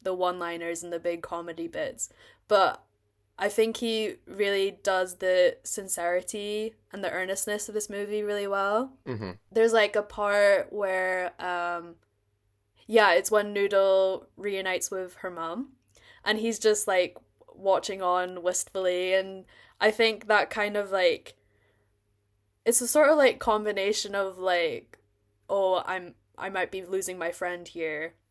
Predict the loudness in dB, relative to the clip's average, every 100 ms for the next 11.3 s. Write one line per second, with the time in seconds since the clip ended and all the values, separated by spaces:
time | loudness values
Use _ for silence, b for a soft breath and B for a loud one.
0 | _ -4 -2 -2 -2 -4 -2 -2 -2 -4
1 | -6 -10 -8 -8 -6 -4 -4 -6 -8 b
2 | b b -10 -8 -4 -4 -4 -8 -10 -8
3 | -4 -2 -2 -4 -8 -4 -4 -4 -10 -8
4 | -6 -6 -8 -10 -10 -10 -10 -10 -10 -10
5 | -8 -10 -12 _ -8 -4 -4 0 0 0
6 | -4 -6 -6 -4 -4 -2 0 2 2 2
7 | 0 -4 -4 -4 -4 -10 -8 -4 -4 -4
8 | -8 _ _ _ -2 -2 -2 -4 -4 -6
9 | -12 -20 -20 _ _ _ _ _ -2 2
10 | 2 0 -4 -6 -2 -4 -4 -6 -4 -2
11 | -2 -4 -8